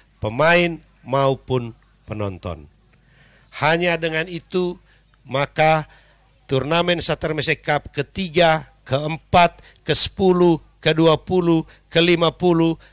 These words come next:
akan tetap berlangsung di lapangan ini. Sebab sekali terjadi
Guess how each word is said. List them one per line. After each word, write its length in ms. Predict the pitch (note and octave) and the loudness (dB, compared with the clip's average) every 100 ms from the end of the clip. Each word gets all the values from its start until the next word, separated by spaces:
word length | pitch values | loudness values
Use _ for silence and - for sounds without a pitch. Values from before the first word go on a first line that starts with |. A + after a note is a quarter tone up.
| _ - | _ -6
akan 320 | D#3 E3 D3+ | -4 -2 -4
tetap 320 | D3+ - C#3 | -6 -4 -6
berlangsung 640 | C#3 C#3 C#3 A#2+ - C3+ | -4 -2 -2 -2 -6 -6
di 80 | B2+ | -4
lapangan 480 | A#2+ G#2+ A2 G2+ G2 | -4 -4 -6 -6 -10
ini. 400 | G2 F2+ D#2+ D2 _ _ _ _ _ | -12 -14 -16 -20 _ _ _ _ _
Sebab 320 | - B2 B2+ | -8 -6 -6
sekali 460 | B2+ - D3+ D#3+ | -6 0 0 0
terjadi 400 | - D3 C3 D3 | -2 -4 -2 -2